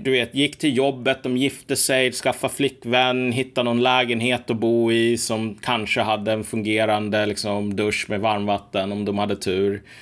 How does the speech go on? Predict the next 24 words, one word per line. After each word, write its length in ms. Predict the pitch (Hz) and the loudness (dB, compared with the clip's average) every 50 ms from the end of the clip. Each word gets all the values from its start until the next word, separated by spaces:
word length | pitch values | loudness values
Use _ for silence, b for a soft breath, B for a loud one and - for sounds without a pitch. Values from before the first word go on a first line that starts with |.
| B B | B B
Ställde 460 | B - - 135 131 131 135 117 120 | B -4 -2 0 0 0 0 0 0
sig 540 | 113 - - 120 113 113 110 107 107 104 104 | 0 2 0 2 2 2 2 2 2 2 2
i 140 | 104 104 B B B B B B - | 0 -2 B B B B B B -8
kö 380 | - 147 135 127 120 - - - - | -2 0 2 4 4 2 2 0 -2
för 60 | - | -6
att 80 | 113 - | -6 -4
köpa 400 | - - 127 117 107 - - 110 | -2 0 0 0 0 0 -2 -2
en 120 | 107 104 | 0 0
diskmaskin 760 | 98 113 104 - - - 113 107 95 - 110 98 101 101 104 101 | 0 0 2 0 0 0 -2 -4 -4 -2 -2 0 0 0 -2 -2
som 160 | - 101 98 | -2 -2 -2
de 140 | 101 101 98 | -4 -4 -6
fick 160 | - 92 101 | -6 -4 -2
göra 320 | 107 104 98 98 95 92 | 0 2 2 2 2 2
efter 200 | 92 - - 98 | 0 0 -4 -6
typ 220 | 85 92 80 - - | -6 -6 -10 -8 -10
fem 380 | - - 95 90 90 95 92 | -4 -2 -2 -2 -2 -4 -4
år 240 | 90 87 87 90 95 92 | -4 -4 -4 -4 -2 -2
av 180 | 90 90 85 - - | -4 -4 -6 -6 -4
köande. 580 | 101 101 95 80 71 65 71 - 64 - - B B B B B B B B B | -2 -2 0 -2 -4 -4 -6 -6 -4 -4 -4 B B B B B B B B B
Liksom, 260 | - 151 151 180 175 170 | -6 -2 -2 0 -2 -2
det 60 | 175 | -2
är 40 | 156 | -2
så 120 | - 170 | 0 0
här, 140 | 143 127 | 0 -2